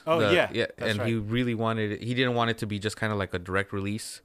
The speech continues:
Speaker 1: Yeah.
Speaker 2: He wanted it to be released in theaters. So maybe it's just these old-timey kinda guys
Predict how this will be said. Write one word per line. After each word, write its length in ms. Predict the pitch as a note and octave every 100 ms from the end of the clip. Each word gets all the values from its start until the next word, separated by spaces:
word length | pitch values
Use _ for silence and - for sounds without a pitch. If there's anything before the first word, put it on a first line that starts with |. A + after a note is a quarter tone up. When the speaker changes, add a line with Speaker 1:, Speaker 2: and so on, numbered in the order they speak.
| -
Speaker 1:
Yeah. 320 | A#2 A2+ G2
Speaker 2:
He 60 | G#2
wanted 300 | A2+ A2+ G#2+
it 180 | G#2 F#2+
to 100 | -
be 160 | G2+ G2
released 320 | F#2+ G2+ -
in 60 |
theaters. 240 | F#2 A2 G2+
So 60 |
maybe 320 | G#2+ A#2 B2 A#2+
it's 160 | A2+
just 240 | - A2+ -
these 180 | G#2 F#2
old-timey 720 | A2+ A2+ G#2+ A2 G#2 G#2 G2+
kinda 260 | - G2+ F#2+
guys 460 | G#2+ A2 F#2+ -